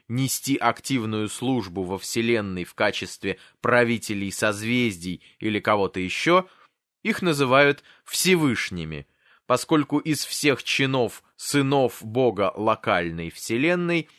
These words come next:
они воплощают в себе самую высокую управленческую мудрость в сочетании с самой дальновидной и мудрой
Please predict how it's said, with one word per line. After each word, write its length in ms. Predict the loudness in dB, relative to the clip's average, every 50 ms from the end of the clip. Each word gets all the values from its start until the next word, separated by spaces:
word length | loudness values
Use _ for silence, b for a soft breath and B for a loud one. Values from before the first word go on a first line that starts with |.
| b b b b _ _ _ _ _
они 260 | -2 0 2 2 4
воплощают 720 | 4 4 4 6 6 4 4 4 4 4 6 6 6 4 2
в 80 | -2 -6
себе 400 | -4 -2 0 4 4 4 4 b b b b b b
самую 480 | 0 4 6 6 8 6 4 2 2 2
высокую 760 | 2 2 0 2 4 4 4 4 4 2 2 4 4 2 b b b -4
управленческую 1200 | -4 -2 0 2 4 6 6 6 6 4 2 2 0 0 -4 -6 -6 -6 -8 -8 -6 -4 -2 -2
мудрость 680 | 0 0 0 2 2 2 4 4 2 2 -2 -6 -14 b b b b b b
в 100 | -6 -2
сочетании 800 | 0 2 2 2 2 0 4 4 4 4 4 4 0 0 0
с 80 | -2 -2
самой 500 | -4 -2 2 6 6 6 6 4 2 -2
дальновидной 1040 | 0 2 2 2 2 2 2 2 2 0 0 -2 -4 -4 -4 -2 -2 0 -2 -2 -4 b b b _ -2
и 160 | 0 0 2
мудрой 680 | 2 2 2 0 0 0 0 0 0 0 0 -2 -4